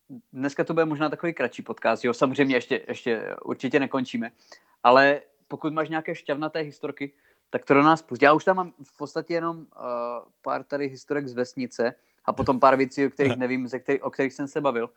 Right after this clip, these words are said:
Speaker 1: ale, eh, pár jako zkazek ze svého chudého života nudných tady ještě mám. Takže otázka, jak jsi na tom ještě ty?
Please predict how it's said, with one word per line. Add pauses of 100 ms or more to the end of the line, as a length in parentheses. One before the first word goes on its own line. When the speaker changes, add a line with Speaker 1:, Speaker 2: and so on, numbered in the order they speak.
(340)
Speaker 1:
ale, (100)
eh, (880)
pár
jako
zkazek
ze
svého
chudého
života
nudných
tady
ještě
mám. (1040)
Takže
otázka,
jak
jsi
na
tom
ještě
ty?